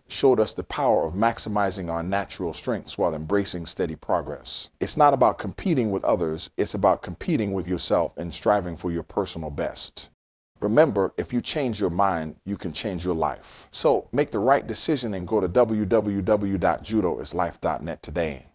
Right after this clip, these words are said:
Because just like Charlie and Jiggy, you have the power to shape your destiny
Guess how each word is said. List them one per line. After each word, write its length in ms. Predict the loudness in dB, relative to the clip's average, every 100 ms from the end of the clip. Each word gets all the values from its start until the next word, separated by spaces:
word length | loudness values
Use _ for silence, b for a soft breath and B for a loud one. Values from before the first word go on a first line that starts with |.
| -6
Because 260 | 0 0
just 240 | 2 -2 2
like 200 | 0 0
Charlie 420 | 0 4 4 2
and 160 | -2 0
Jiggy, 340 | 0 0 -2 -4
you 120 | -2
have 200 | -2 -2
the 60 |
power 360 | -6 0 2 2
to 120 | 0
shape 300 | -4 0 0
your 80 | 0
destiny 640 | 4 4 2 -6 -6 -8